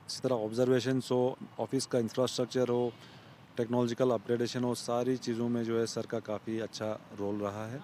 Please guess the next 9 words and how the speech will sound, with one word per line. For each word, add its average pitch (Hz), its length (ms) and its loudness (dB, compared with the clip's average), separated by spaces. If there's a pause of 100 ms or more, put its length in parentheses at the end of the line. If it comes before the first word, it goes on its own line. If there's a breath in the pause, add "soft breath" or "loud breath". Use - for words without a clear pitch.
(600 loud breath)
और 120 140 2
उसी 147 320 2
चीज़ 151 400 2
को 147 120 6
हम 127 300 2
आगे, 120 360 0
आ, 117 40 -10 (680)
continue 120 520 0
रखेंगे 120 540 0